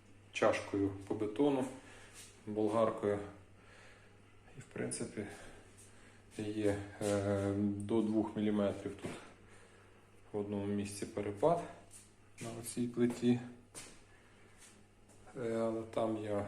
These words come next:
можливо, шматочок підло-, підкладки підкладу і все вирівняється. Все,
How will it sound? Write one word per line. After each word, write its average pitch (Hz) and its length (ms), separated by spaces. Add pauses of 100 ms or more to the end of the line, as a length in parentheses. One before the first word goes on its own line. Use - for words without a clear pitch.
(120)
можливо, 101 480 (140)
шматочок 104 420
підло-, 107 420
підкладки 107 640 (1120)
підкладу 113 580
і 143 160 (760)
все - 220
вирівняється. 95 640 (3250)
Все, 78 220